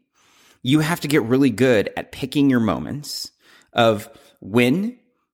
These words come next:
to give yourself criticism and when to give yourself praise. There's a balance between those two things. There's a balance between praise and criticism. And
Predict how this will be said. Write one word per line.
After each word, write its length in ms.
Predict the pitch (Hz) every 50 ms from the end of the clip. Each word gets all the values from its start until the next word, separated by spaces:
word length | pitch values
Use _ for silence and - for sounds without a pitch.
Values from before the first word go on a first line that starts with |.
| _
to 120 | - 143 120
give 160 | 120 120 101
yourself 340 | 117 110 - 120 113 104 -
criticism 560 | - 110 78 78 - 92 92 92 104 101 101 -
and 240 | 123 113 107 101 110
when 420 | 151 160 113 90 117 151 170 170
to 140 | - - 113
give 140 | 107 101 85
yourself 380 | 98 - - - - 104 -
praise. 540 | - - - - - - - - - - - - _ -
There's 140 | 135 127
a 60 | 131 123
balance 600 | - - 139 143 156 131 82 76 62 - - -
between 420 | - - 110 - - 135 127 117
those 180 | 95 69 69 -
two 200 | - - - -
things. 420 | - - - - - 151 - - - - - _ _
There's 160 | - 117 113
a 60 | 123 -
balance 440 | - 113 107 113 113 117 123 127
between 300 | - - 127 - 151 143
praise 320 | 131 - - 110 104 107 110
and 100 | 101 85
criticism. 760 | - - 185 - - - - - - - - - 139 143 - _ _ _ _ _ _ _ _ _ _ _ _ _ -
And 380 | 143 135 127 123 120 113 -